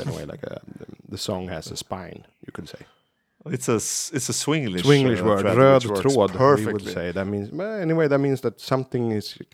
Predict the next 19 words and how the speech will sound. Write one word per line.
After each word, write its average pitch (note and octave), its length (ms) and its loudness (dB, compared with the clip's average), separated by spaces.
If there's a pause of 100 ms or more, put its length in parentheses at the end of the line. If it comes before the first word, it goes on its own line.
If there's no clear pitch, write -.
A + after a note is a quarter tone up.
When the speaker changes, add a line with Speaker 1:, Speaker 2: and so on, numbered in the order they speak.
(100)
Speaker 1:
kind G#2+ 180 0
of, - 220 -10
um, F2+ 320 -6 (760)
putting C#3 420 -2
the A#2+ 60 0
whole B2 380 0
thing A#2+ 320 -8
together. B2+ 460 -6 (180)
The G2+ 120 -12
similarities B2+ 760 -2
are, G2 340 -2
Speaker 2:
Yeah. F3+ 160 -4 (420)
Speaker 1:
are F#2 220 -4
making G2+ 340 -6
it F#2+ 140 -8
a F#2 320 -6 (360)
cohesive A2 500 -6
piece. - 280 -14 (1300)
Speaker 2:
Exactly. - 500 -6